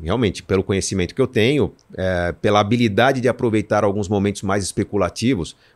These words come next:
ou pela característica dos títulos de renda fixa que eu tenho na minha carteira, eu tenho bastante pré-fixado, eu tenho bastante título atrás da inflação, eu sou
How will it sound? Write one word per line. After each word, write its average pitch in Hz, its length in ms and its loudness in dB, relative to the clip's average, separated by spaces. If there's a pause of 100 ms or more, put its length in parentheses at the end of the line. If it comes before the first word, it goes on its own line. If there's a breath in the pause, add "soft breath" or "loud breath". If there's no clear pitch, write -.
ou 127 160 4
pela 123 240 2
característica 117 520 0
dos 107 160 -4
títulos 170 340 -2
de 123 80 -2
renda 107 300 2
fixa 120 420 -4
que - 80 -4
eu 92 60 -4
tenho 98 140 -4
na 92 60 -2
minha 92 120 -2
carteira, 107 380 -2
eu - 20 0
tenho 139 180 -6
bastante 123 320 -4
pré-fixado, 101 540 -2
eu 101 40 -8
tenho 90 140 -6
bastante 98 300 -6
título 98 240 -4
atrás 92 200 -2
da 90 40 -2
inflação, 92 420 -4 (340)
eu 117 100 -2
sou 117 420 0